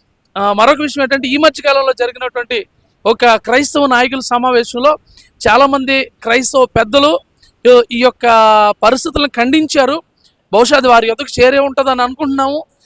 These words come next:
వారు దాన్ని వినండి దయచేసి. వీలైతే ఆ లైవ్ లింక్స్ మా దగ్గర ఉన్నాయి, మేము పంపిస్తాం మీకు, మీరు చూడండి.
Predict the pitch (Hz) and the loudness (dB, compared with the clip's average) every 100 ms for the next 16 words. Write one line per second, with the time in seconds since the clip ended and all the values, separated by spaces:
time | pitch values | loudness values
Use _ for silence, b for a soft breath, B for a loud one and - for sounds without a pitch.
0 | _ - 208 240 226 226 220 220 - _ | _ -2 2 4 2 0 -2 -6 -8 _
1 | _ - 196 262 294 302 320 269 269 294 | _ -4 -2 0 0 -2 0 -2 -2 -6
2 | 320 330 - b b 202 262 285 269 226 | -6 -8 -12 b b -2 2 2 2 2
3 | 226 285 262 277 277 269 233 233 269 262 | 0 0 -2 -4 -4 -2 -2 -2 -4 -8
4 | 277 233 - 226 285 - 285 262 262 277 | -8 -8 -6 -6 -6 -6 -6 -6 -10 -8
5 | 233 - 220 254 294 285 | -10 -6 -2 0 0 -2